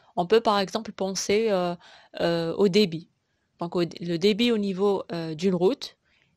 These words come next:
il est meilleur qu'un débit au niveau d'une autre route. On privilégie, on privilégie la route où il y a un débit, euh, maximal. Il y a aussi, euh, par exemple, euh, la métrique, euh,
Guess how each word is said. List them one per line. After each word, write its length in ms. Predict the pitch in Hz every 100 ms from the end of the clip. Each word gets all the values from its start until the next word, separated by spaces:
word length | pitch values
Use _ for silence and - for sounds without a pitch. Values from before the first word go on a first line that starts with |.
| -
il 200 | 196 185
est 140 | 196
meilleur 640 | 180 185 226 220 190 - -
qu'un 160 | - 180
débit 500 | 175 190 185 196 170 _ _ _ -
au 80 | 190
niveau 260 | 190 190
d'une 220 | 165 185
autre 260 | 196 - 175
route. 420 | 170 247 - - _ _ _ -
On 100 | 202
privilégie, 560 | - 226 175 180 - -
on 120 | 185
privilégie 680 | 233 208 180 165 185 269 - - _ 214
la 100 | 214
route 280 | 208 247
où 40 | 214
il 60 |
y 40 | 202
a 180 | 226 -
un 120 | 190
débit, 500 | 185 185 165 208 262 _ _ _ -
euh, 560 | 180 170 170 165 160 160
maximal. 640 | 175 240 - 233 175 160 - _ - - _ -
Il 60 |
y 20 |
a 40 | 208
aussi, 460 | 202 - 226 220
euh, 260 | 190 175 170
par 200 | 175 180
exemple, 440 | 180 170 202 - 170
euh, 260 | 165 160
la 120 | 165
métrique, 540 | 185 185 - 214 - 180
euh, 420 | 170 165 160